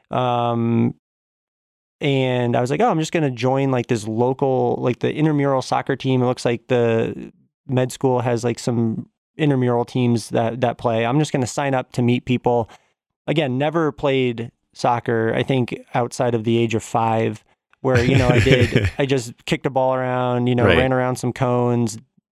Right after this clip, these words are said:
Speaker 1: ran into some kids 'cause we were just staring at the ball and not, you know, looking up at each other.
Speaker 2: Yeah, as we used to call it in my hometown, herd ball.
Speaker 1: Yeah, yeah. <laughs> Yeah,
Speaker 2: <laughs>
Speaker 1: exactly. Um, so I did, so I signed up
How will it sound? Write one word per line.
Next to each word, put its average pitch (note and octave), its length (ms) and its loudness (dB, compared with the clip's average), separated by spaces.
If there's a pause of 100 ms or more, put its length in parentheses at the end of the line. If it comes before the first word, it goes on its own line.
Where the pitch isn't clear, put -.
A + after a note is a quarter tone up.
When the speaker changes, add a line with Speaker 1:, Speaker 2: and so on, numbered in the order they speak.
(180)
Speaker 1:
ran B2 220 0
into A#2+ 200 0
some B2 220 -4
kids A#2+ 340 -2
'cause A2 200 -2
we A2+ 80 2
were A2 200 2
just G#2+ 320 -6
staring A#2+ 300 0
at A2 100 -2
the A2+ 80 -4
ball A2+ 360 0
and A2 100 -4
not, A2 320 -4 (440)
you B2+ 120 -2
know, A2+ 140 0
looking A#2 260 -2
up A2 160 -2
at A2 120 -2
each A2+ 180 -4
other. A2 200 2
Speaker 2:
Yeah, E2 260 4
as E2+ 200 2
we F#2+ 80 4
used F2 140 0
to G2+ 60 -4
call F2+ 220 2
it E2+ 40 2
in E2+ 60 0
my E2 140 2
hometown, D#2+ 400 0
herd G2 360 2
ball. C2+ 320 -2
Speaker 1:
Yeah, G3+ 240 0
yeah. E3 260 -2 (280)
<laughs> - 40 -2
Yeah, E3 340 2
Speaker 2:
<laughs> C3 40 0
Speaker 1:
exactly. B2 500 -2 (460)
Um, C3 680 -2 (180)
so D#3+ 260 -2
I D3 120 0
did, C#3 500 -4
so D3+ 120 0
I C3 240 0
signed G3 320 -2
up C#3+ 200 -2